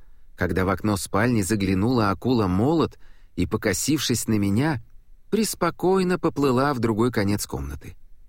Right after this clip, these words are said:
«Где?» «Это дворец папочки»,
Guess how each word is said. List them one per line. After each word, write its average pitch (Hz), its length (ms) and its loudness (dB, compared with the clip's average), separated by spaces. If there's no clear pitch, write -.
«Где?» 113 540 0
«Это 78 280 -2
дворец 76 540 -2
папочки», - 680 -2